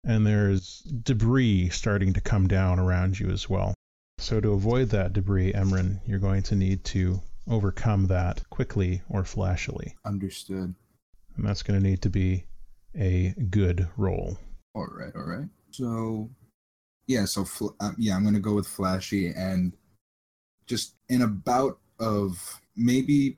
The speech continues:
Speaker 2: you guys expect him to be a bit stronger than the average man because he's, well, he is, but the, the flashy bit is maybe there's just a really large bit of debris coming and he actually straight up punches it.
Speaker 1: <laughs>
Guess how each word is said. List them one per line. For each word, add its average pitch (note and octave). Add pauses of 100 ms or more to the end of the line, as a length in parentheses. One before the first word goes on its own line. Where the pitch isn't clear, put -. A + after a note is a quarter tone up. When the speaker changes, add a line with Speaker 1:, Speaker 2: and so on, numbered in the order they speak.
(120)
Speaker 2:
you A#2
guys A2+
expect A2+
him B2
to B2
be A#2
a G#2+
bit A2 (180)
stronger G#2+
than G#2
the G#2
average G2+
man G#2
because F#2+
he's, F2+ (460)
well, G2
he F#2+
is, A2+ (520)
but G2 (580)
the, A2+
the A2+
flashy A#2+
bit G#2
is G2 (280)
maybe C3+
there's C3+ (240)
just G#2+
a G#2+
really A2
large G#2
bit A2
of G2
debris G#2
coming C#3
and G#2
he G#2
actually G2 (180)
straight -
up F#2+
punches F2+
it. E2 (500)
Speaker 1:
<laughs> -